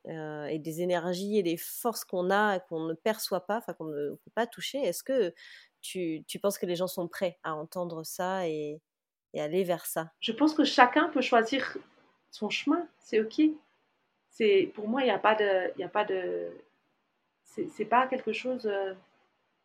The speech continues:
Speaker 2: chacun peut choisir d'être, d'entendre ou, ou de ne pas vouloir entendre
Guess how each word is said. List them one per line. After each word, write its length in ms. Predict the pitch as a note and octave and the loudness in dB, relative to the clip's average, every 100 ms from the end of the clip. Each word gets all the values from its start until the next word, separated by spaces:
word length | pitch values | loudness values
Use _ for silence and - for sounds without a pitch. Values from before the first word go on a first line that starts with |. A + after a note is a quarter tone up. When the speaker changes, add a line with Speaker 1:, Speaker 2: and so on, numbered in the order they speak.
| _ _ _ _ _ _ _ _ _ _ _ _ _ - | _ _ _ _ _ _ _ _ _ _ _ _ _ -4
Speaker 2:
chacun 360 | - B3 C#4+ | 0 4 4
peut 120 | C#4 | 4
choisir 500 | B3 - A3 A3 D4 | 2 6 4 6 4
d'être, 400 | C#4 A3 - A3+ - - - | 4 2 0 -4 -4 -8 -2
d'entendre 500 | G#3+ G#3+ - D4 A#3 | 0 0 0 0 0
ou, 340 | G#3+ - - | -4 -8 -8
ou 100 | G#3 | -4
de 120 | G3 | -2
ne 100 | G3+ | -2
pas 220 | G3+ C#4 D4 | 6 8 8
vouloir 360 | B3+ A#3+ A#3+ | 6 6 6
entendre 400 | G#3+ A3 F#4+ D#4 | 2 0 0 0